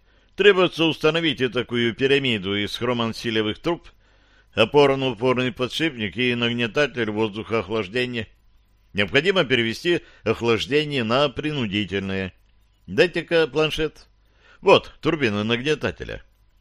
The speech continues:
Для стабильного охлаждения М шестьдесят два ир её хватает. Вооружение пойдёт по кругу, минуя вентилятор нагнетателя.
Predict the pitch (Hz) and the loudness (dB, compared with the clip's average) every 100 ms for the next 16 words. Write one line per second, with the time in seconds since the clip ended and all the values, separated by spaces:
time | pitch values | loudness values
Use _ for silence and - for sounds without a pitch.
0 | _ _ 92 107 127 120 - 127 127 123 | _ _ -2 4 6 6 2 -2 -2 0
1 | 117 113 117 107 151 147 113 95 - _ | 0 2 0 0 0 0 0 -2 -6 _
2 | 104 113 101 95 107 107 101 104 92 104 | 2 2 0 -6 -4 -4 0 0 2 0
3 | 98 131 160 82 110 151 85 69 82 87 | 0 -4 -6 -2 0 0 -2 -4 -2 -2
4 | - - _ _ _ _ _ 87 110 117 | -6 -20 _ _ _ _ _ 0 2 2
5 | 113 185 170 123 95 104 104 95 101 120 | 2 2 2 0 2 0 0 -2 -4 0
6 | 156 156 156 139 - - - 101 117 160 | 0 2 -2 -4 -12 -20 -6 -4 0 2
7 | 156 123 107 98 101 123 127 131 110 92 | 4 2 0 -2 2 2 2 -4 -4 -6
8 | 80 80 76 98 107 101 | -8 -10 -2 -2 0 -2